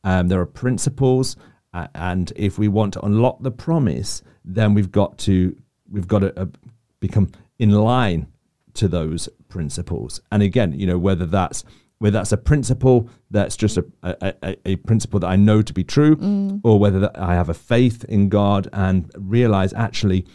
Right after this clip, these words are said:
Speaker 1: no, this dream is only gonna come about through my relationship with him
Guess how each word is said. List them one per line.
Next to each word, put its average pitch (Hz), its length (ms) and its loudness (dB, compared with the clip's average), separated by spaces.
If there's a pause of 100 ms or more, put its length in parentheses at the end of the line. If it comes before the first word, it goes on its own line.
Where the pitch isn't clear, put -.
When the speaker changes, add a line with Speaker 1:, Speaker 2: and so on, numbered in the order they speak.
(140)
Speaker 1:
no, 107 240 2 (560)
this 110 280 0
dream 117 340 4
is 98 120 2
only 120 360 4
gonna 104 200 2
come 104 200 2
about 95 480 0
through 101 420 2 (360)
my 98 180 0
relationship 98 880 2
with 85 200 -14
him 85 340 -4